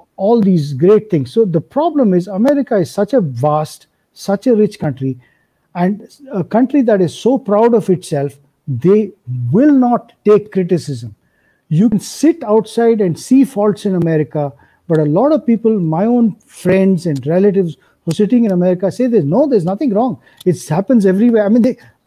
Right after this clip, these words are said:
you know, unfortunately, Pakistan and America speak in the same way. "We are the best. It's just a perception problem." We're, you know, it's, it's, it's sad like that. Of course, America is totally different. No, not for one minute comparing Pakistan, uh, with America.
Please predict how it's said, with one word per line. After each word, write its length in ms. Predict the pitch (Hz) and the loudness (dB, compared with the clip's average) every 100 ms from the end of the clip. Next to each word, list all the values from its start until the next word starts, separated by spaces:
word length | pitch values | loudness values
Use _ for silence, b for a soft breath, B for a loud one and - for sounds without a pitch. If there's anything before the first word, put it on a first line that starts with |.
| _ _ | _ _
you 160 | 214 247 | 0 2
know, 180 | 320 202 | 2 0
unfortunately, 720 | 208 262 294 262 247 233 247 | 0 0 0 0 0 2 0
Pakistan 540 | 196 202 262 - 277 | -2 -2 -2 0 -2
and 120 | 254 | 0
America 400 | 208 220 240 240 | 0 0 0 -2
speak 320 | - - 247 262 | -4 0 0 2
in 80 | |
the 100 | 220 | 0
same 280 | - 226 214 | 2 2 4
way. 260 | 226 190 117 _ _ _ 131 | 2 2 -2 _ _ _ 0
"We 160 | 175 | 2
are 60 | 247 | 4
the 120 | 226 | 2
best. 380 | 196 247 - 196 | 2 0 -2 -6
It's 160 | 165 | -4
just 220 | 233 220 208 | -2 -2 -2
a 40 | |
perception 580 | 180 190 233 233 233 190 | -2 0 0 0 -2 -2
problem." 380 | 202 208 196 160 | -2 -2 -2 0
We're, 160 | 185 | -2
you 120 | 185 | -2
know, 120 | 214 175 | -4 -4
it's, 240 | 156 - _ _ _ | -8 -16 _ _ _
it's, 260 | 175 160 - | -8 -8 -10
it's 140 | 175 | -12
sad 440 | - 202 247 202 220 - - | -6 -2 0 -2 -6 -16 -4
like 200 | 175 170 | -2 0
that. 260 | 180 147 | 0 -4
Of 240 | 254 247 - | -10 -12 -8
course, 120 | 240 | -4
America 320 | 214 247 226 | 0 0 2
is 80 | 185 | 0
totally 260 | 214 214 190 | 0 2 0
different. 340 | 202 220 131 b b b | 0 -2 -6 b b b
No, 140 | 175 | -4
not 200 | 170 202 | -2 -2
for 120 | 208 | -2
one 140 | 190 196 | 0 2
minute 220 | 190 196 - | 0 0 -2
comparing 420 | 170 214 202 175 | 0 2 2 0
Pakistan, 600 | 180 175 185 - 180 139 _ _ _ - | -4 -8 -8 -6 -6 -6 _ _ _ -8
uh, 140 | 160 143 | -4 -2
with 180 | 160 | -2
America. 480 | 156 180 220 160 123 | 0 2 0 -2 -10